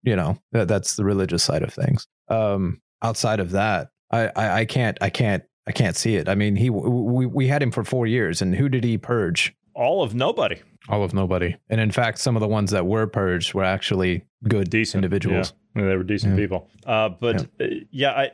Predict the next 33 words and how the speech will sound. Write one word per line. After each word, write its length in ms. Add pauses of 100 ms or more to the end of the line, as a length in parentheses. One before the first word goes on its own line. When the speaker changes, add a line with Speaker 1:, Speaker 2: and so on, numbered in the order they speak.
(140)
Speaker 2:
I, 100
again, 400
like 160
I 60
said, 240
I, 180
I'm 120
not 260
buying 340
into 280
that 180
whole 240
thing. 200
Quite 240
frankly, 440
a 80
lot 160
of 60
that 120
stuff 240
sounds 300
like 160
it's 100
that, 300 (120)
uh, 200
Q 400 (240)
trust 240
the 60
plan 340
garbage. 440 (200)
Uh, 240
but 400 (260)
again, 400